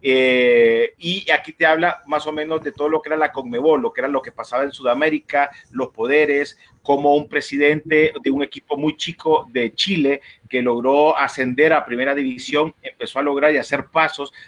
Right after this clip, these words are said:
para ser el presidente de la Federación de Chile, y ahí te van explicando también la corrupción que se va tomando, también el F B I, cómo, eh, eh, empezó a trabajar todo ese tipo de cosas hasta llegar a Suiza, creo que fue,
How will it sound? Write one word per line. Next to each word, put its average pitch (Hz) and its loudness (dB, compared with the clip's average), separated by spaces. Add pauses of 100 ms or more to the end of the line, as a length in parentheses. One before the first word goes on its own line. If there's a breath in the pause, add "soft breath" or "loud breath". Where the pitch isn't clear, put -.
(120 loud breath)
para 117 0
ser 139 -2
el 123 -2
presidente 131 -2
de 139 0
la 120 -2
Federación 113 -4
de 131 -2
Chile, 151 -2 (300 loud breath)
y 143 2
ahí 147 2
te 156 0
van 151 0
explicando 147 -2
también 139 -6
la 135 -4
corrupción 117 -6
que - -18
se - -10
va 131 0
tomando, 135 0 (240 loud breath)
también 135 0
el 135 4
F 165 2
B 160 4
I, 170 0
cómo, 170 2 (160 loud breath)
eh, 147 0
eh, 127 2
empezó 131 0
a 180 4
trabajar 170 2
todo 143 4
ese 151 0
tipo 151 -2
de 147 0
cosas 151 -8
hasta 131 -6
llegar 135 -2 (260 loud breath)
a 117 2
Suiza, 185 -2
creo 156 2
que 131 -10
fue, 190 -2